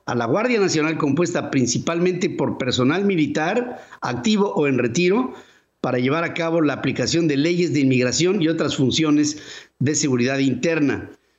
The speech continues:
Será fundamental, dicen en el Congreso norteamericano, profundizar los esfuerzos de Estados Unidos para que ayuden a garantizar que la policía civil pueda trabajar de manera eficaz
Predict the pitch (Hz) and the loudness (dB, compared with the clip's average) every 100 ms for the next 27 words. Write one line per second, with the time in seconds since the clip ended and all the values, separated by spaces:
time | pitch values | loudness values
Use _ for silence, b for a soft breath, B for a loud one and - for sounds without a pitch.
0 | _ - 165 170 170 156 139 139 135 175 | _ -4 -2 0 0 2 2 2 2 0
1 | 180 180 151 123 120 151 151 139 123 113 | 0 0 2 0 0 0 2 2 4 2
2 | - 131 123 135 123 151 151 165 143 127 | 0 -2 0 0 0 0 0 0 0 0
3 | 117 120 156 170 - - 160 147 151 143 | 0 -2 -2 -2 -4 -6 -4 0 2 2
4 | 139 - 196 247 254 - - B B B | 2 0 0 -2 -4 -8 -14 B B B
5 | B 135 135 131 - 202 214 196 151 147 | B 0 2 -2 0 2 2 0 0 0
6 | 151 180 139 156 180 175 143 131 143 127 | 0 0 2 2 2 0 -2 -4 -2 0
7 | 180 190 165 135 135 127 135 123 165 185 | 2 2 0 -2 -2 -2 -2 -2 0 -2
8 | 220 - B B B B - 147 139 143 | -4 -6 B B B B -2 -2 0 0
9 | 135 214 220 185 196 185 214 190 151 147 | 0 0 0 0 0 0 0 0 -2 -2
10 | 139 180 180 147 147 175 170 - 131 - | -2 -2 0 2 2 2 0 -2 -2 -2
11 | 160 214 - - | -4 -2 -4 -8